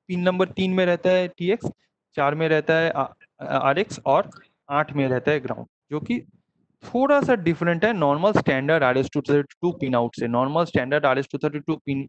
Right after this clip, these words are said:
pin out रहता है दो, तीन और पाँच में, लेकिन हम लोगों का आरएस टू थर्टी टू pin out है तीन, चार, आठ में। अगर आप कोई भी दूसरा इसके साथ इसको लगाना चाहते हैं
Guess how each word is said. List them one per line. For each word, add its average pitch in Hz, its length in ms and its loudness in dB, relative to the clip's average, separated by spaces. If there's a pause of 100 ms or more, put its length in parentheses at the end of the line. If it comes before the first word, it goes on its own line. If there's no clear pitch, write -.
(140)
pin 139 120 -4
out 139 220 0
रहता 131 240 2
है 151 60 2
दो, 147 440 0
तीन 151 520 -6
और 135 260 2
पाँच 117 320 -4
में, 107 80 -20 (500)
लेकिन 135 380 -4
हम 160 280 -4
लोगों 208 200 2
का 175 100 0
आरएस 143 180 0
टू 143 120 -6
थर्टी 139 260 -4
टू 143 120 -6
pin 131 240 -4
out 123 220 0
है 175 80 2
तीन, 151 380 -6
चार, 147 300 0
आठ 117 320 -4
में। - 80 -20 (120)
अगर 147 220 0
आप 147 200 0
कोई 139 200 0
भी 143 100 -4
दूसरा 135 480 -4 (560)
इसके 151 220 -4
साथ 151 240 0
इसको 139 220 -4
लगाना 131 380 0
चाहते 120 300 -4
हैं 214 180 0